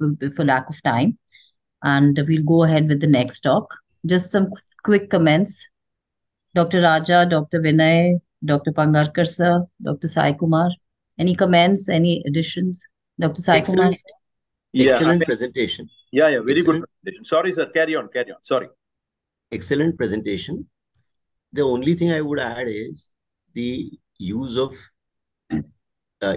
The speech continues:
Speaker 2: intraoperative epitrade. Though not for dilatation, but it will control the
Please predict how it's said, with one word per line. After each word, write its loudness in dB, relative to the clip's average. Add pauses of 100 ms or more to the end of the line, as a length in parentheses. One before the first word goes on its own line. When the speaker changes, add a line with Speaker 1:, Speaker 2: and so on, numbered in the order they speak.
Speaker 2:
intraoperative -4 (320)
epitrade. -6 (1900)
Though 0
not 0
for -8
dilatation, -2
but -8
it -16
will -10
control -4
the 0